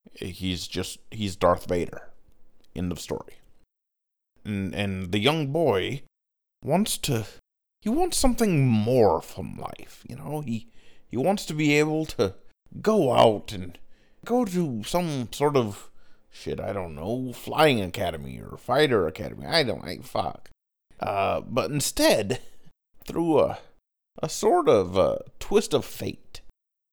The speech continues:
he becomes acquainted with an old pedo hermit named Obi-Wan, who's now, uh,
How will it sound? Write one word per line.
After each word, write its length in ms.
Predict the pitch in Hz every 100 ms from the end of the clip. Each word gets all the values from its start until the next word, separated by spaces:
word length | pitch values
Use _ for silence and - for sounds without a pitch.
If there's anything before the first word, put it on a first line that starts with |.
| _
he 420 | 175 185 196 175 -
becomes 400 | 170 165 226 311
acquainted 560 | 143 - 165 196 131 92
with 440 | 76 58 117 - - _ _
an 100 | 104
old 320 | 131 208 160
pedo 420 | - 220 180 120 101
hermit 480 | 87 95 113 -
named 420 | - 110 113 110 -
Obi-Wan, 720 | 165 156 104 80 64 82 143 - _ _ _ _ _
who's 340 | 107 92 -
now, 380 | 76 98 107 98
uh, 160 | 82